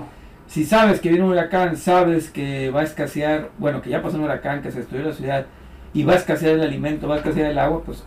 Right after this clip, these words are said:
obviamente, y por desesperación, eso lo puede, repito, justificar. No debería ser, pero de alguna manera lo justifica. Lo que no justificas es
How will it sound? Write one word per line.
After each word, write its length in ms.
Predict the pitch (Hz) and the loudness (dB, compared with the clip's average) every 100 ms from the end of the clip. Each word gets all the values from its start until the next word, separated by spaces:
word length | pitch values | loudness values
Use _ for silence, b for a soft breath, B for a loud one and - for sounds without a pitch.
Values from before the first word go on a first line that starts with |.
| - | -2
obviamente, 800 | 160 160 143 131 135 - 151 - | 2 4 4 0 -6 -8 -10 -8
y 120 | 151 | -8
por 240 | - 127 117 | -6 -6 -6
desesperación, 720 | 123 - - - - 165 214 - - - - - - - | -8 -12 -14 -10 -2 0 0 -4 -20 -20 -20 -20 -20 -12
eso 440 | - 147 147 175 - | -2 0 2 0 0
lo 220 | - 131 - | -4 -4 -2
puede, 240 | 127 151 | 0 0
repito, 380 | 156 - - 135 | -2 -6 -8 -8
justificar. 640 | 143 - 170 165 233 208 B B B B | -8 -6 -4 0 0 -2 B B B B
No 80 | 113 | -8
debería 280 | 117 123 147 | -4 -2 0
ser, 280 | 175 214 - | 2 2 2
pero 240 | 175 190 | 0 0
de 60 | 147 | -2
alguna 240 | 120 117 | -4 -6
manera 320 | 117 107 104 | -6 -4 -4
lo 120 | 101 101 | -6 -8
justifica. 500 | 104 - 117 113 117 | -12 -14 -12 -10 -8
Lo 100 | 110 | -8
que 80 | 123 | -6
no 120 | 175 | -2
justificas 500 | 214 156 170 170 165 | -2 -2 -4 -4 -2
es 140 | 190 | -2